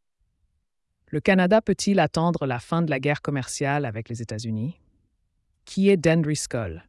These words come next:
le gars des drones de Trump, jouant un rôle clé dans les discussions sur l'Ukraine ?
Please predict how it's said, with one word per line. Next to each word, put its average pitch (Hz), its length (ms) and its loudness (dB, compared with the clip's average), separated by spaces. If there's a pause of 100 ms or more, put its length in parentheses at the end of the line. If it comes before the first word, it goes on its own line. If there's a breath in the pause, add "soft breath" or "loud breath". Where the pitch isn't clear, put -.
le 120 120 -6
gars 156 260 2
des 165 120 0
drones 147 320 0
de 117 80 -4
Trump, 131 440 -6 (320)
jouant 151 440 -2
un 131 60 -4
rôle 143 260 -2
clé 175 320 0
dans 151 100 -4
les 120 140 -2
discussions 127 560 -6
sur 117 180 -6
l'Ukraine ? 95 540 -10